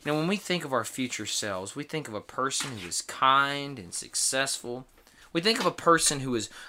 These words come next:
where we wanna be in life. And we think, "Yeah, that's who I wanna be, and that's who I'm gonna be."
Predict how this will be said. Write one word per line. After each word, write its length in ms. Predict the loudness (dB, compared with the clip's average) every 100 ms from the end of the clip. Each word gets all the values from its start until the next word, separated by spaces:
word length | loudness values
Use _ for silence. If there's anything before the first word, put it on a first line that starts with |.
| 0
where 320 | 10 10 10
we 120 | 6
wanna 320 | 2 0 0
be 280 | -2 -4 -6
in 160 | -8 -8
life. 340 | -6 -8 -10
And 80 | -16
we 80 | -12
think, 300 | -10 -8 -6
"Yeah, 360 | -6 -4 -6 -4
that's 260 | -2 0 0
who 120 | 0
I 120 | 0
wanna 280 | -2 -8 -10
be, 260 | -12 -16 -2
and 100 | 2
that's 260 | 4 2
who 140 | 0 0
I'm 160 | -2
gonna 280 | -6 -10 -12
be." 400 | -16 -20 -20 -20